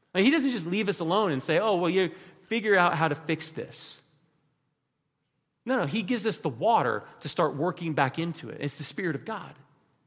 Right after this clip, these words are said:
Now, I have to say this to you. You may be sitting here this morning and you may have heard the Spirit of God and my maintenance, this, they're gonna hate me 'cause I'm, like, leaving stuff all over the place. But here's the thing, like, the more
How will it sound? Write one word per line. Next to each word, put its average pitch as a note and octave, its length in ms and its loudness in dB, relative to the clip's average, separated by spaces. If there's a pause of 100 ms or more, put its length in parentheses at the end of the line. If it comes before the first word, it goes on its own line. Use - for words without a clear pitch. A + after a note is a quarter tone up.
(540)
Now, E3 80 -2
I E3+ 40 0
have F#3 160 -4
to D3 60 -10
say - 180 -4
this C#3 220 -8
to - 80 -12
you. A2+ 200 -12 (880)
You G3+ 140 -4
may G#3+ 100 0
be D3+ 100 -2
sitting E3 300 -4
here C#3 140 -4
this A#2+ 200 -8
morning D3 400 -8
and B2 140 -6
you D3+ 60 -4
may D#3+ 160 -4
have C3 100 -4
heard C#3 260 -4
the B2 60 -12
Spirit B2+ 360 -8
of G#2+ 120 -10
God B2+ 260 -2
and B2+ 80 -10
my A#2+ 80 -10
maintenance, A2 480 -10
this, - 220 -12
they're B2+ 220 -10
gonna G2 160 -12
hate A2 200 -10
me G2 140 -12
'cause G#2 100 -18
I'm, G#2+ 100 -12
like, G#2 160 -12 (380)
leaving A2+ 260 -10
stuff - 220 -12
all G2+ 140 -10
over G#2+ 160 -10
the G#2 80 -16
place. G2+ 340 -18
But B2 180 -12 (600)
here's G3+ 180 -4
the G3 80 -4
thing, G3+ 280 -4
like, C3 240 -4 (1160)
the C3+ 120 -4
more A3 480 -2